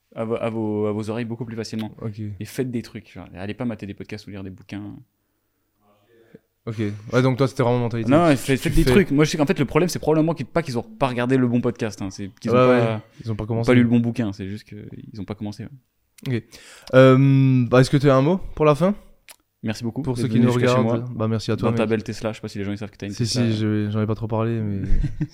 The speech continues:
Speaker 2: c'est, on s'est jamais commencé, euh. Est-ce qu'il y a un truc que t'aurais aimé aborder que je t'ai pas posé ? Ça peut être, euh, une option pour le, la partie deux.
Speaker 1: Pour la partie deux, on n'a pas parlé de LinkedIn d'ailleurs, très peu.
Speaker 2: Oh, putain, on n'a pas parlé de LinkedIn, quoi.
Speaker 1: Ah, never mind.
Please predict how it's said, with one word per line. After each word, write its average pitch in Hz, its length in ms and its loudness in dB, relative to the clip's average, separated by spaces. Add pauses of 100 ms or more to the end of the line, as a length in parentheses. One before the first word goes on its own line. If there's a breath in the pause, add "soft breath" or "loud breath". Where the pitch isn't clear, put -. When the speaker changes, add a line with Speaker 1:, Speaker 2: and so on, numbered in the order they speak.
(180)
Speaker 2:
c'est, 117 240 -2
on 120 80 2
s'est 110 140 -4
jamais 123 200 2
commencé, 120 360 -2
euh. 110 280 -4 (480 loud breath)
Est-ce 127 80 4
qu'il 156 100 10
y 160 40 12
a 151 80 10
un 151 80 8
truc 185 320 4
que 165 80 2
t'aurais 143 180 4
aimé 139 120 4
aborder 135 260 2
que 139 60 -10
je - 40 -12
t'ai 127 60 -8
pas 123 60 -4
posé ? 123 280 -4 (140)
Ça - 120 -12
peut 113 220 0
être, 107 220 -4
euh, 104 200 -2 (240)
une 110 80 -4
option 110 200 -4
pour 104 100 -6
le, 92 220 -6
la - 500 -16
partie 101 240 -10
deux. 127 160 -4 (220)
Speaker 1:
Pour - 120 -6
la 101 60 -2
partie - 240 -8
deux, 135 180 -4 (180)
on 107 80 -6
n'a 113 80 0
pas 123 60 -6
parlé 120 200 -2
de 110 60 -4
LinkedIn 104 260 -2
d'ailleurs, 92 220 -8
très - 140 -14
peu. - 140 -10
Speaker 2:
Oh, - 60 -20 (360)
putain, - 240 -18
on - 40 -8
n'a 139 60 -10
pas 139 160 -4
parlé 139 160 -4
de 131 60 -8
LinkedIn, 131 340 -8
quoi. 117 160 -14
Speaker 1:
Ah, 85 120 -12 (280)
never 92 220 -10
mind. 90 240 -10